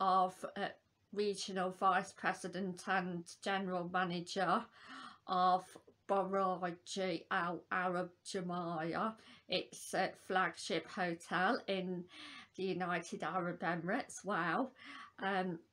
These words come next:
Thai, the island takes on new U K, uh, re-, representation ship.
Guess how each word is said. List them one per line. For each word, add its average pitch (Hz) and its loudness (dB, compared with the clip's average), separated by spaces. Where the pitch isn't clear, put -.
Thai, 208 4
the 185 6
island 190 4
takes 185 -2
on 190 2
new 185 0
U 190 -2
K, 180 0
uh, 175 0
re-, 180 2
representation 190 0
ship. 185 -2